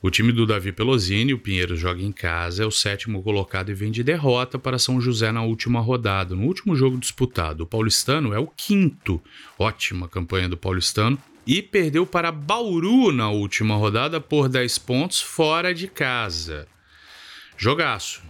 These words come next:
Jogaço com uma rivalidade espetacular. Dois times jovens, dois times de muito potencial. E é um jogo pegado. Exatamente por isso, exatamente por isso,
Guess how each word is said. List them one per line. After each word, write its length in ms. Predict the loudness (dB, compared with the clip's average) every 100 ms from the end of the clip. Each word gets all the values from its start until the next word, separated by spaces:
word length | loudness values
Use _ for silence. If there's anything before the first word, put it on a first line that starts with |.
| -14
Jogaço 520 | -6 -2 0 -2 -4 -4
com 80 |
uma 100 | -2
rivalidade 840 | 0 0 -2 -2 -4 -4 -4 -8 -8 -6
espetacular. 880 | -6 -4 -2 -2 -2 -2 0 0 0
Dois 180 | 0 0
times 300 | 2 2 2
jovens, 760 | 2 2 0 -4 -4 -4 -4
dois 180 | -2 -2
times 220 | 0 0 0
de 80 |
muito 440 | 0 2 2 2 0
potencial. 840 | -4 0 0 0 -4 -4 -6 -8 -14 _ _ -20 -20 -20 -20 -20 -20 -20 -20 _ _ _ _
E 140 | 0 2
é 80 | 2
um 160 | 2
jogo 280 | 2 2 0
pegado. 800 | 0 0 0 -2 -2 -6 -8 -6
Exatamente 800 | -2 -2 -2 -2 -2 -2 -2 -2 -4 _
por 240 | 2 4 4
isso, 960 | 2 0 -2 -2 -4 -6 -4 -4 -4 0
exatamente 680 | 0 2 -2 0 -2 -2
por 200 | -2 0
isso, 540 | 2 0 0 0 -2